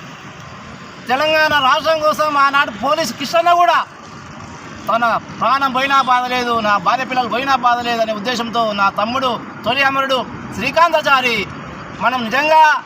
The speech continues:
కొంచెం ఛాయ్ కానీ, కొంచెం వేడి నీళ్ళు కానీ మీద పడితే, "అమ్మ, అయ్యా" అంటాం. కానీ నా తమ్ముడు శ్రీకాంతాచారి తెలంగాణ రాష్ట్రం కోసం మల మల మల మాడిపోతుంటే కూడా "అమ్మ" అని అనలేదు, "అయ్యా" అని అనలేదు, "జై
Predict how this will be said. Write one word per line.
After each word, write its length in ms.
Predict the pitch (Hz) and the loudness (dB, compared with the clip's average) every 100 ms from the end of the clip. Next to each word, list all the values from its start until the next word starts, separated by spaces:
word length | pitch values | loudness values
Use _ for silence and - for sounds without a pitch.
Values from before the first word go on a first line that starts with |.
| - - - - | -10 -16 -12 -6
కొంచెం 340 | 277 277 320 | -6 -4 -4
ఛాయ్ 340 | 220 220 269 302 | 0 0 2 2
కానీ, 320 | 294 294 320 302 - - - - | 2 4 2 0 -8 -12 -10 -8
కొంచెం 300 | 285 302 262 | -4 -2 -2
వేడి 240 | 277 330 | 0 2
నీళ్ళు 220 | 330 320 | 2 4
కానీ 400 | 311 302 302 269 - - | 4 4 0 -2 -6 -10
మీద 160 | 185 285 | -6 0
పడితే, 560 | 294 285 262 262 240 - - | 0 0 0 -2 -2 -4 -6
"అమ్మ, 200 | 208 233 269 247 - - 175 | -2 0 0 -2 -10 -8 -4
అయ్యా" 240 | 247 285 | -2 0
అంటాం. 260 | 277 240 214 - - | 0 0 -2 -8 -4
కానీ 180 | 196 214 | -2 0
నా 200 | 214 208 | 0 0
తమ్ముడు 320 | 196 214 277 | 0 -4 -4
శ్రీకాంతాచారి 640 | 220 240 262 277 262 254 | -6 -4 -2 -2 0 0
తెలంగాణ 400 | 226 226 233 233 | 0 0 2 2
రాష్ట్రం 340 | 208 254 254 262 | 2 2 0 0
కోసం 360 | 247 254 220 180 - - 170 | 0 0 -2 -4 -14 -8 -2
మల 160 | 214 | 0
మల 240 | 277 269 262 | 2 2 2
మల 240 | 254 254 | 2 2
మాడిపోతుంటే 680 | 214 202 277 311 294 262 262 | 2 4 2 2 -2 -2 -2
కూడా 220 | 247 247 226 190 | 0 2 0 0
"అమ్మ" 220 | 214 233 | 0 2
అని 200 | 254 247 | 4 4
అనలేదు, 480 | 233 240 262 254 214 - - - | 2 0 0 -2 -4 -8 -8 -4
"అయ్యా" 260 | 214 262 | 0 2
అని 140 | 277 269 | 2 2
అనలేదు, 440 | 277 285 277 214 - - 147 | 0 0 0 -4 -10 -10 -2
"జై 200 | 277 | 0